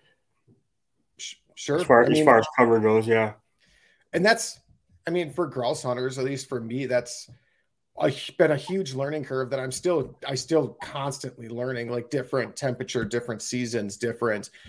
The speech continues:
Speaker 1: weather, weird weather and patterns that I haven't experienced, like a really early snowfall in October and how that can just throw the birds for a loop and all that
Speaker 2: Yeah.
Speaker 1: ex-, all that experience over the years, just,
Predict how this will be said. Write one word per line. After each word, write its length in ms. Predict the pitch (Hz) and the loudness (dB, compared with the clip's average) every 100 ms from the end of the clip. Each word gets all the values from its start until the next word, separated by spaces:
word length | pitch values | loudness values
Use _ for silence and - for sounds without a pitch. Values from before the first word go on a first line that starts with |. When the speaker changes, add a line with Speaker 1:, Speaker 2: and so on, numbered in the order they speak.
| - - | -16 2
Speaker 1:
weather, 400 | 135 151 151 123 | 6 8 8 6
weird 460 | 127 151 156 131 | 2 2 2 4
weather 260 | 139 143 156 | 6 6 4
and 100 | 135 | 0
patterns 420 | 143 135 127 123 | 2 2 0 -2
that 120 | 127 | -2
I 80 | 123 | 0
haven't 260 | 131 127 120 | 0 -2 -4
experienced, 640 | - - 139 143 127 - | -8 -6 -4 -4 -4 -4
like 120 | 123 | -6
a 60 | 120 | -4
really 320 | 131 139 135 | -2 -4 -6
early 260 | 135 123 123 | -6 -6 -6
snowfall 540 | - 123 123 139 120 | -4 -2 0 0 0
in 80 | 113 | -2
October 560 | 117 - 120 127 127 113 | -8 -4 -2 0 0 -2
and 100 | 113 | -2
how 100 | 117 | -4
that 180 | 110 | -4
can 100 | 127 | -8
just 220 | 110 117 - | -12 -12 -4
throw 180 | 123 | -4
the 100 | 110 | -4
birds 400 | - 117 123 127 | -8 -2 0 0
for 200 | - 113 | -4 -8
a 60 | 107 | -6
loop 320 | 110 127 123 | -4 -6 -6
and 160 | 107 104 _ _ _ _ _ _ | -10 -12 _ _ _ _ _ _
all 160 | 135 135 | 2 6
that 160 | 131 117 | 6 4
Speaker 2:
Yeah. 80 | |
Speaker 1:
ex-, 300 | 135 - - _ _ _ - | -2 -8 -12 _ _ _ -2
all 160 | 156 | 2
that 160 | 147 131 | 2 0
experience 920 | - - - 135 143 151 123 117 - 120 | -4 -10 -10 -10 -6 -6 -6 -8 -8 -8
over 180 | 127 | -6
the 140 | 117 113 | -8 -8
years, 480 | 117 135 139 127 - | -6 -2 -2 -2 -4
just, 300 | 117 - | -6 -8